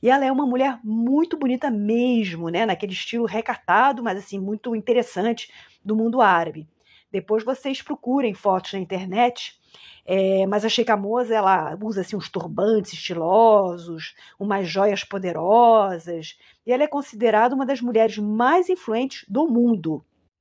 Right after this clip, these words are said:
A Sheikha Moza, né, a mãe, em suma, né, do atual emir do Catar, é, é que articula toda a vida cultural e toda a vida educacional do Catar. Mas, pessoal, vamos ser francos.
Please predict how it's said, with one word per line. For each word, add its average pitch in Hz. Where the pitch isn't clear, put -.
A 196
Sheikha 233
Moza, 196
né, 202
a 170
mãe, 196
em 170
suma, 208
né, 175
do 175
atual 185
emir 190
do 170
Catar, 196
é, 220
é 208
que 226
articula 294
toda 381
a 294
vida 196
cultural 202
e 226
toda 381
a -
vida 226
educacional 262
do 254
Catar. -
Mas, 262
pessoal, 247
vamos 233
ser 311
francos. -